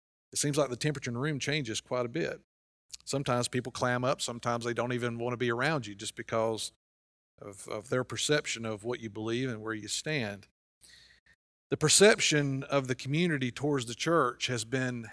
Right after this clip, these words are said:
hampered drastically by not only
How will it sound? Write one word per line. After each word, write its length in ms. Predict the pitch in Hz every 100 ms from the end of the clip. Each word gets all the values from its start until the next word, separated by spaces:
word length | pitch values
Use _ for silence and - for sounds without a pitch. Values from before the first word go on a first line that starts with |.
| -
hampered 680 | 175 185 175 123 113 127 135 - 120 113 113
drastically 960 | 113 139 175 160 - 117 - 98 101 147 - - _ _ _ _ _ -
by 400 | 120 135 135 131
not 220 | 143 170
only 560 | 170 160 151 139 127